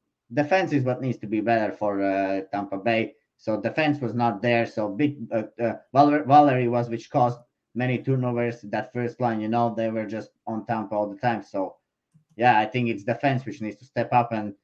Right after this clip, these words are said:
you know, goalie can steal you again, one or two games, you know, in the series, but he cannot bring you the cup home. You know, Carey Price also showed you that, you know, it's not possible just,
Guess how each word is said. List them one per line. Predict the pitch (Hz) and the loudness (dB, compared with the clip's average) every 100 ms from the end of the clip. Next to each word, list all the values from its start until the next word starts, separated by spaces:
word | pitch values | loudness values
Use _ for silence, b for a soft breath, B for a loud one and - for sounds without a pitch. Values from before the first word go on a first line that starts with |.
| _ _ _ | _ _ _
you | - 123 | -6 0
know, | 131 117 | 2 4
goalie | 147 156 151 135 | 4 4 2 0
can | 120 | -4
steal | - 151 143 | 0 2 4
you | 131 117 | 4 0
again, | 113 123 110 | 0 0 0
one | 127 147 | 2 2
or | 131 - | 0 0
two | 139 127 | 0 0
games, | 120 123 110 107 | 0 0 -2 -4
you | |
know, | 110 110 | -4 -4
in | 101 | -6
the | |
series, | 98 117 113 107 98 | -4 -2 0 -2 -6
but | 107 | -10
he | 110 | -10
cannot | - 117 117 98 | -6 -4 -4 -4
bring | 117 107 | -4 -4
you | 104 | -6
the | - | -6
cup | 117 - | -4 -4
home. | 123 113 90 - _ | 0 0 -2 -10 _
You | 101 | -4
know, | 110 107 | 0 0
Carey | 107 123 117 | 0 0 0
Price | - 120 - - _ - | 0 -2 -2 -10 _ -2
also | 117 - 101 | -2 0 -6
showed | - 107 92 | -2 -4 -2
you | 95 | -4
that, | 95 87 | -6 -6
you | 98 | -6
know, | 107 | -4
it's | 104 | -4
not | 127 120 117 | -4 -4 -4
possible | 110 92 87 85 | -6 -8 -14 -10
just, | 90 | -10